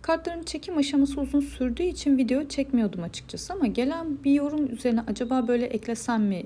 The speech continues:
diye düşündüm. Hani sizler ne düşünüyorsunuz? Fikirlerinizi yorumlarda belirtirseniz gerçekten çok sevinirim. Duruma göre belki böyle devam ederim. Bunun dışında tabii yorum ve beğenilerinizle ve abone olarak kanalımı büyütmem için bana destek olursanız çok mutlu olurum. Yeni bir kanal olduğum için çok motive edici oluyor.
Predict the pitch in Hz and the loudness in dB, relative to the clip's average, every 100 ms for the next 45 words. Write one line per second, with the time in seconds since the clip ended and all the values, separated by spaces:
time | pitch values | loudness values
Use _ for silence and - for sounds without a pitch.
0 | 175 190 180 - 214 254 320 277 277 285 | -2 0 0 -2 -6 -6 2 4 4 0
1 | - - - 233 226 269 254 277 269 254 | -4 -18 -4 -2 -2 -4 0 0 2 2
2 | 233 - 240 226 226 233 226 226 - 240 | 0 -2 -2 -2 0 2 2 0 -8 -10
3 | - 233 233 233 220 240 226 220 220 214 | -4 0 4 4 2 2 2 4 2 2
4 | 220 220 226 240 269 262 247 247 233 214 | 2 2 2 0 -4 -2 -2 -2 -4 -4
5 | 247 233 233 - - 233 226 202 262 262 | -6 -6 -8 -10 -4 2 4 4 2 0
6 | 240 226 208 208 233 190 262 233 208 175 | 2 2 2 0 0 -4 -2 0 0 0
7 | 165 165 165 165 175 240 415 - - - | -4 -4 -6 -6 -4 -6 -8 -14 -20 -20
8 | - - - - - - 247 277 320 277 | -20 -20 -20 -20 -20 -4 0 2 2 0
9 | - 262 262 262 240 226 262 247 202 220 | 4 2 2 2 4 6 6 6 6 6
10 | 220 226 220 220 220 202 196 214 226 214 | 6 6 4 4 2 2 2 4 4 6
11 | 208 208 - 220 214 208 202 208 247 214 | 4 2 2 4 4 4 2 0 2 0
12 | 202 202 196 190 220 254 254 240 233 269 | 2 0 0 2 0 -2 -2 0 0 0
13 | 294 - 262 220 - 202 196 233 330 247 | -2 -4 0 0 2 4 6 4 4 2
14 | 233 226 226 214 220 208 226 214 - 370 | 4 0 0 2 2 2 0 0 -2 -8
15 | - 262 208 208 208 185 180 175 156 175 | -8 -2 -2 2 4 4 0 -4 -4 -2
16 | 277 | -4